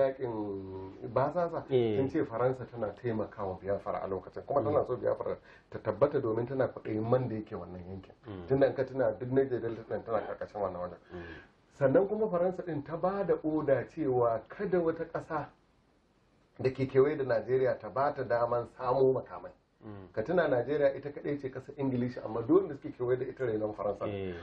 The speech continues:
Speaker 1: Muna cin albarkacin jamhuriyar Shehu Usman Dan Hodiyo ne da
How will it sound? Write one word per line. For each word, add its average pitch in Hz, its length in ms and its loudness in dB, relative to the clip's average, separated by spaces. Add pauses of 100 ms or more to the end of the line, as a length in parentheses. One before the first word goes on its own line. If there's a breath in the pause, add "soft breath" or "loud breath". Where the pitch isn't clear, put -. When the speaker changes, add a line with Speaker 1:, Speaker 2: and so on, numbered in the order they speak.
(140)
Speaker 1:
Muna 170 320 4
cin 175 180 -8
albarkacin 143 800 -4 (360 loud breath)
jamhuriyar 139 500 2
Shehu 160 200 -4
Usman 127 300 -2
Dan 127 140 -2
Hodiyo 135 340 2
ne 123 120 2
da 117 180 -2